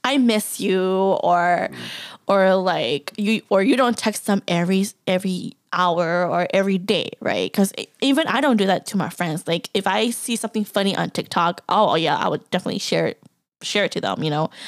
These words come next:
Speaker 1: But, um, I don't tell them that, "Oh, I miss you," every day.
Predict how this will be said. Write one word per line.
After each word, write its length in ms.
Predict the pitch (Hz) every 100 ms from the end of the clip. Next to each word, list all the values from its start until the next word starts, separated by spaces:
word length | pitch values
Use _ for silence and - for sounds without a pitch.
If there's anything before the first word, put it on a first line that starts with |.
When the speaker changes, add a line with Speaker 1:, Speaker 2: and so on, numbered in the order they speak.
| - - - -
Speaker 1:
But, 360 | 208 190 -
um, 240 | 180 180 165
I 80 | 196
don't 340 | 202 233 214 - -
tell 160 | 240
them 140 | 208 220
that, 80 | -
"Oh, 80 | 202
I 140 | 262
miss 400 | 214 214 - -
you," 180 | 220 202
every 260 | - 190 202
day. 520 | 190 180 185 180